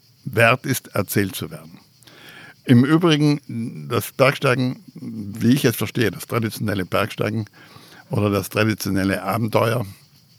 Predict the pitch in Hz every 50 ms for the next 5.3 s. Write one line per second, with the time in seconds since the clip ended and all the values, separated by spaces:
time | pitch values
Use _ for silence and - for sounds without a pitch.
0 | _ _ _ _ _ - - - 123 117 - - - - - _ - - - -
1 | - - - - - _ _ _ - 123 107 104 98 113 - - 123 139 - -
2 | - - _ _ _ _ - 143 151 160 156 - 156 123 - 123 110 107 110 113
3 | 131 156 143 143 147 143 147 156 - - - - 117 107 110 117 113 101 - -
4 | 113 113 113 117 113 110 - - - - 139 120 - - 92 82 - - 73 -
5 | - - - - -